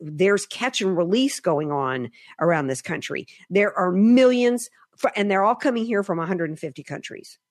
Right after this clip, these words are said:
mostly military age men. At best case, they're, they're child and sex traffickers or fentanyl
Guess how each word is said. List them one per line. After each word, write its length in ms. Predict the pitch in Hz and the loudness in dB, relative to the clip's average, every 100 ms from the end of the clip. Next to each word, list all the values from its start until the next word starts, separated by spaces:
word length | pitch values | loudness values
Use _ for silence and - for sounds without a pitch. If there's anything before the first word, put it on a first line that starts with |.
| _ _ _ _ - | _ _ _ _ -4
mostly 420 | 170 208 220 220 | 2 2 2 0
military 640 | 190 175 175 - 156 151 | 2 2 0 -2 -2 -2
age 240 | 127 120 - | -2 -4 -10
men. 240 | 90 - _ _ _ _ _ _ _ _ - - | -14 -16 _ _ _ _ _ _ _ _ -16 -2
At 240 | 202 190 151 | -2 0 2
best 300 | 233 196 - | 2 0 -2
case, 500 | 269 185 127 - - _ _ - | 0 0 -2 -10 -16 _ _ -2
they're, 300 | 175 170 147 190 | 0 0 -2 -2
they're 340 | 175 160 160 | 0 2 0
child 400 | - 208 185 165 | -2 0 0 0
and 100 | 160 | -4
sex 260 | - 190 - | -4 -4 -2
traffickers 600 | 196 165 - 135 147 - | -2 -2 -4 -4 -4 -4
or 160 | 185 | -6
fentanyl 600 | 151 - 226 160 156 120 | -8 -2 -2 0 -4 -6